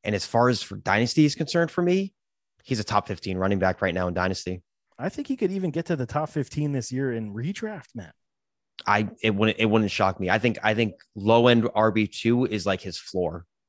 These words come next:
Speaker 2: Absolutely.
Speaker 1: Yep.
Speaker 2: Absolutely, man. If Locke can even up his game, I think by, like, forty percent, m-, maybe that's a little high, even, like, thirty percent, if he gets it to that level where he's actually being a little bit more efficient with the ball,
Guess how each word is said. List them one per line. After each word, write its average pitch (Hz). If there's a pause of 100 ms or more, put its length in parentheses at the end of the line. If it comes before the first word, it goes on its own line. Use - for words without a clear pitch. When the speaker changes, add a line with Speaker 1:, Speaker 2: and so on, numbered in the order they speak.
Speaker 2:
Absolutely. 123 (100)
Speaker 1:
Yep. 165
Speaker 2:
Absolutely, 190
man. 110 (340)
If 151
Locke 180
can 254
even 226
up 208
his 226
game, 180
I 170
think 170
by, 160
like, 139 (280)
forty 196
percent, 135 (480)
m-, 135
maybe 147
that's 107
a 110
little 85
high, 85
even, 233
like, 220
thirty 185
percent, 117
if 127
he 202
gets 233
it 226
to 220
that 214
level 208
where 156
he's 196
actually 214
being 185
a 180
little 180
bit 208
more 202
efficient 190
with 180
the 139
ball, 123